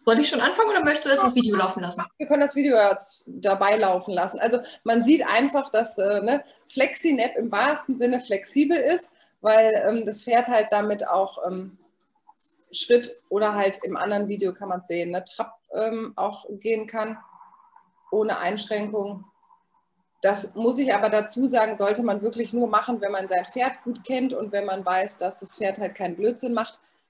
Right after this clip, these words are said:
Speaker 2: weil das Gerät natürlich auch kaputt gehen könnte, ne? Wenn er sich jetzt abrupt in den Sand schmeißt damit und sich wälzt oder irgendwie Dummheiten macht, dann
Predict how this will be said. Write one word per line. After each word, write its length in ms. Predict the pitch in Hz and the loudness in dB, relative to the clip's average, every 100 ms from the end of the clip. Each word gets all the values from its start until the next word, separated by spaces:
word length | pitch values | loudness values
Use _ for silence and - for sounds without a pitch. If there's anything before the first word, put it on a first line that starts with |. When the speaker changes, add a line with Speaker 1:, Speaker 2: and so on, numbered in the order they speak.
| _ | _
Speaker 2:
weil 120 | 190 | -4
das 140 | 196 196 | -4 -6
Gerät 320 | 185 180 180 | -6 -4 -4
natürlich 460 | 190 202 196 190 | -8 -6 -8 -8
auch 80 | - | -10
kaputt 380 | - 190 208 208 | -10 -12 -10 -8
gehen 220 | 185 185 | -8 -8
könnte, 340 | 196 180 185 196 | -6 -8 -6 -6
ne? 160 | 240 240 - | -6 -6 -8
Wenn 120 | 202 | -4
er 100 | 190 | -4
sich 180 | 196 190 | -6 -10
jetzt 240 | 175 - _ | -12 -14 _
abrupt 420 | - - 240 233 | -10 -4 -4 -4
in 140 | - 190 | -10 -8
den 120 | 185 | -4
Sand 240 | 190 220 | -4 -4
schmeißt 380 | - 208 202 208 | -6 -4 -4 -4
damit 300 | 208 202 202 | -6 -4 -6
und 180 | - 202 | -8 -8
sich 220 | 202 190 | -10 -4
wälzt 420 | 190 220 233 - | 0 0 -2 -8
oder 360 | - 180 175 - _ _ _ _ _ _ _ _ _ _ - | -6 -4 -6 -10 _ _ _ _ _ _ _ _ _ _ -14
irgendwie 480 | 190 190 - 190 190 | -12 -12 -12 -12 -6
Dummheiten 540 | 196 214 202 185 190 | -4 -4 -6 -6 -6
macht, 300 | 180 196 - | -8 -8 -10
dann 240 | 180 175 | -10 -10